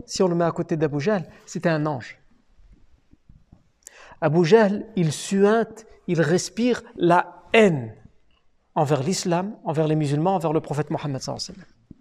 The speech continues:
Abu Jahl n'a aucune once de pitié pour les musulmans qui sont en face de lui.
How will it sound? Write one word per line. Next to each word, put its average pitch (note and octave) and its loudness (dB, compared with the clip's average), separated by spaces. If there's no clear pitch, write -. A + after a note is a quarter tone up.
Abu F#3 6
Jahl A#3+ 6
n'a G3 4
aucune A3 4
once - 0
de D3 0
pitié G#3+ -2
pour G#3+ 4
les E3 4
musulmans F3+ 2
qui F#3+ -4
sont F3 -2
en D#3+ 0
face D3+ -2
de C#3 -2
lui. A#2 -10